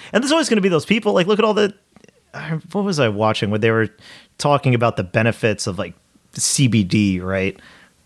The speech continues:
Where some people do it, and it's like a miracle cure for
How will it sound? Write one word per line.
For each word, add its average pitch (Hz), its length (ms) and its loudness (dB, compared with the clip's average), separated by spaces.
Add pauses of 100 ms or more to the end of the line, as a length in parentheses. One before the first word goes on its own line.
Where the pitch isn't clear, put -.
Where - 80 -2
some 165 240 0
people 143 220 -2
do 143 240 0
it, 233 200 -2
and 131 100 -4
it's 127 120 -4
like 120 120 2
a 110 60 -2
miracle 127 400 0
cure 101 340 -2
for 95 460 -4